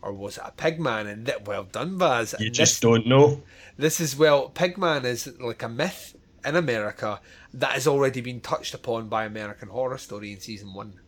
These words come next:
Speaker 2: Oh, is it? Well, that's,
Speaker 1: Yeah.
Speaker 2: that was purely a guess on my part, but I was just being smart arse.
Speaker 1: Well, Ryan Murphy said many times that the seasons all exist within the same universe. That's why, um, certain characters have appeared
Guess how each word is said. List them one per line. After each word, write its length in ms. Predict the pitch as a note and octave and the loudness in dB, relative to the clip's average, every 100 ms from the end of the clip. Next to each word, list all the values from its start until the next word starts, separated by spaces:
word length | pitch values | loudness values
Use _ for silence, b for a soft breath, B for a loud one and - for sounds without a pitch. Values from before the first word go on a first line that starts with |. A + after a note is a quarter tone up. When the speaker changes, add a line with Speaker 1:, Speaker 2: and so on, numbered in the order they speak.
| _ _ _ _ _ - | _ _ _ _ _ 2
Speaker 2:
Oh, 160 | G#3+ | 8
is 140 | A3+ E4 F4+ - | 10 10 8 6
it? 60 | - | 6
Well, 140 | E3 | 6
that's, 140 | G3+ | 8
Speaker 1:
Yeah. 60 | D#3 | 10
Speaker 2:
that 180 | D#3 E3+ | 8 8
was 260 | D3+ C3 C3+ | 4 -2 -6
purely 420 | - D#3 D#3+ D3+ | -2 2 4 6
a 100 | A#2+ | 6
guess 320 | A2+ B2 B2+ | 6 4 4
on 60 | G2+ | 0
my 160 | G#2 A#2 | 0 4
part, 260 | B2+ B2 | 4 6
but 60 | B2+ | 6
I 100 | C3+ | 6
was 140 | C3 | 4
just 140 | A#2 A2+ | 0 -4
being 100 | - | -6
smart 320 | - G#2 G#2 | -2 2 4
arse. 320 | B2 A#2+ - - - | 4 2 -2 -12 0
Speaker 1:
Well, 380 | D#3+ D3+ D3 - - E3+ | 4 6 4 -2 -8 -2
Ryan 260 | F#3+ C4 | 2 2
Murphy 260 | A3+ G#3+ E3 | 2 -2 -2
said 300 | C#3 D3 B2 | -4 -2 -2
many 240 | B2+ A#2+ | -2 -4
times 400 | A2+ B2+ A#2 A#2 | -2 -4 -4 -10
that 180 | - A#2+ | -10 -10
the 80 | A#2 | -10
seasons 800 | - C3+ B2+ A#2+ A#2 A2 - - _ _ _ _ _ _ | -12 -10 -10 -10 -12 -12 -14 -16 _ _ _ _ _ _
all 220 | - C3 B2+ | -4 -4 -4
exist 500 | C3+ B2+ B2 - - | -8 -4 -4 -4 -12
within 220 | - A#2+ | -12 -10
the 60 | A2 | -8
same 240 | B2+ A2 | -6 -6
universe. 480 | A#2 C3 C#3+ D3 - | -6 -2 -2 -2 -2
That's 360 | B2+ A#2+ - - | -4 -4 -8 -4
why, 580 | A#2+ A2+ A2+ A2 G#2+ - b b b _ B2 | -2 -2 -4 -4 -8 -12 b b b _ -4
um, 240 | A2+ A2 | -4 -6
certain 360 | A2 D#3 C#3+ C#3 | -4 0 0 -4
characters 540 | - B2+ B2+ - B2+ | -6 -4 -4 -8 -12
have 100 | A#2+ | -10
appeared 480 | A2 - B2+ B2 A2+ | -10 -10 -8 -8 -8